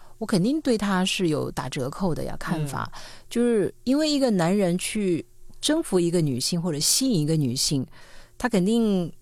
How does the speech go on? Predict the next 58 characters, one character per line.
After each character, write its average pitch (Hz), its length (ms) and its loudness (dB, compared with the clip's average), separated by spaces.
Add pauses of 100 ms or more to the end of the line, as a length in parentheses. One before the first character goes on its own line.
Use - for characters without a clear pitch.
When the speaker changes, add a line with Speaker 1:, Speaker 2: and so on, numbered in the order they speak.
Speaker 1:
各 359 160 4
个 208 120 2
方 185 180 2
面 180 140 2
都 180 120 2
是 196 180 -2
要 170 120 2
均 262 220 0
衡 151 180 0
来 139 120 -2
考 143 220 -10
虑 143 180 -2
的。 117 160 -8 (640)
外 185 240 2
形 156 340 0
啊、 165 280 0
内 190 260 2
在 160 340 0
啊、 143 300 0
品 131 420 -2
质 185 360 0
啊， 156 360 0
还 165 180 0
有 151 340 0
诚 175 280 0
信 202 240 2
与 165 160 2
否 143 320 0
啊、 143 240 -2 (280)
担 214 200 2
当 214 220 0
与 180 160 0
否 190 240 -4
啊， 73 160 -6 (240)
它 247 140 -2
是 269 120 2
一 233 60 2
个 233 100 2
综 294 300 0
合 - 160 -2
能 131 260 0
力， 151 220 -2 (320)
肯 233 180 2
定 359 140 2
是 330 140 0
从 247 160 2
各 302 100 2
个 262 100 2
方 233 160 2
面 226 220 2
都 226 140 2
来 190 100 2
进 202 180 2
行 190 160 0
一 180 40 -2
个 190 80 0
评 156 200 -2
判。 160 160 0